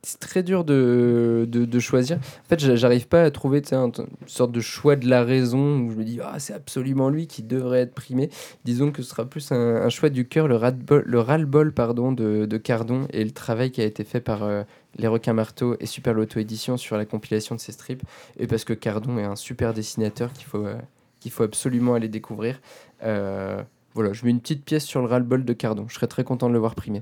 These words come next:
Mais en réalité, là, j'ai aucune idée et je vois pas de favori se, se, se dégager, là, comme ça, euh, de, de prime abord.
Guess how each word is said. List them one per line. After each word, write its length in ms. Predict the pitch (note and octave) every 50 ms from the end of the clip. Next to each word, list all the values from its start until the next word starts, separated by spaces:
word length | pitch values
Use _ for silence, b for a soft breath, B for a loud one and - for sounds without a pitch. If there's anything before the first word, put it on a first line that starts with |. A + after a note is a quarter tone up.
| - B B B B B B B B
Mais 640 | B B2 B2+ B2 A#2+ A#2 A#2 A2 G#2+ G#2 G#2 G#2 G#2+ -
en 160 | - B2+ B2+
réalité, 440 | B2 B2+ B2+ B2 B2 A#2+ A#2 - E3
là, 100 | D#3 C3
j'ai 220 | A#2 A2 A2+ G#2
aucune 280 | - C3+ C3+ - - C#3+
idée 180 | C3 B2 D3 E3+
et 140 | D#3 C3 A#2
je 40 | A2
vois 160 | A#2+ A#2 A2
pas 140 | - C#3+ D3
de 160 | C3 A#2+ A#2
favori 500 | A2 - C3+ B2 A#2 A#2+ A#2 A#2 B2+ C#3
se, 420 | C3+ - B2 A2 A2 G#2+ G#2+ A2
se, 360 | G#2 - - A2 A2 G#2+ G#2+
se 160 | G#2 - - A2
dégager, 580 | A2 G#2+ A2+ A2+ A#2 A2+ A2+ G#2+ A#2+ A#2 B2
là, 160 | A2 G#2 G2+
comme 180 | G2+ - G2+ G2+
ça, 120 | - -
euh, 320 | G#2+ A2 G#2 G2+ A2+ A2+ - - - - - -
de, 100 | - - - - - - - - - - - - - - - - - -
de 100 | A2+ A2
prime 220 | - - - A2
abord. 200 | F#2+ G2 - -